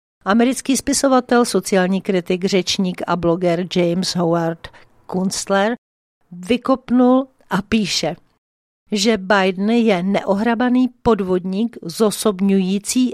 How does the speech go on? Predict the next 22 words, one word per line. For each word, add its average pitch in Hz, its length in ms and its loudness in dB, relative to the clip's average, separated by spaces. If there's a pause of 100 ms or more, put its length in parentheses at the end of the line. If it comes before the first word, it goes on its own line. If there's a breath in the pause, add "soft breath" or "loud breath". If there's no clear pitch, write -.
selhávající 247 1080 0
stát. 175 420 -2 (600)
Zmiňuje 196 680 2
k - 120 -16
Prigožinovu 185 840 0
ruskému 180 460 -2
povstání, 196 760 0 (240)
že, 170 340 -2 (120)
cituji, 190 560 -2 (540)
„Snad 254 400 -2
to 277 120 2
byla 262 240 4
naděje 233 480 2
amerických 208 760 -2
neokonských 208 800 0
válečných 175 600 -2
psů, 247 380 0
že 208 160 2
Rusko 208 360 -2
upadne 247 600 0
do 233 160 2
chaosu. 165 720 -2